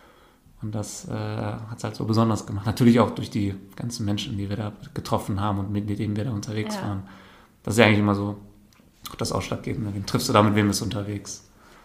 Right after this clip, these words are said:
Speaker 2: Vor allem vier Wochen. Also, was hast du gesagt? Abenteuer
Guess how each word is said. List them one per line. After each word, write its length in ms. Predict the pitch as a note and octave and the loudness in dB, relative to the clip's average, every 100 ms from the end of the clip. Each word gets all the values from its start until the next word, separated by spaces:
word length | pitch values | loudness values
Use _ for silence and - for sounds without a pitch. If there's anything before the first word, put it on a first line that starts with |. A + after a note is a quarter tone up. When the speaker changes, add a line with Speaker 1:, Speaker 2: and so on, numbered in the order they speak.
| - D3+ | -18 -4
Speaker 2:
Vor 140 | A3 | 0
allem 100 | G#3+ | 2
vier 260 | - G#3+ F#3+ | 2 2 4
Wochen. 440 | A3 A3 F3+ F3 | 2 2 -8 -6
Also, 460 | F#3 F3+ F#3+ F#3 F#3 F#3 - - | -6 -4 -4 -4 -4 -8 -20 -10
was 160 | G#3 A3+ | -8 -6
hast 120 | A#3 | -8
du 60 | |
gesagt? 320 | - G#3+ G#3 - | -6 -4 -4 -4
Abenteuer 880 | - A#3 A#3 A3+ A#3 A#3 A#3 A#3 | -2 -2 -2 -4 -2 0 0 -2